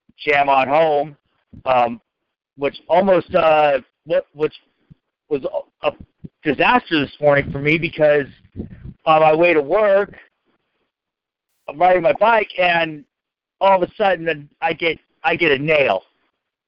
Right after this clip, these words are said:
And I was like, "Oh, hell no."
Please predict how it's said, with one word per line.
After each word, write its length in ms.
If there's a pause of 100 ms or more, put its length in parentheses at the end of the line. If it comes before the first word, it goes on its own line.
(880)
And 300 (800)
I 160
was 80
like, 240
"Oh, 220
hell 400
no." 340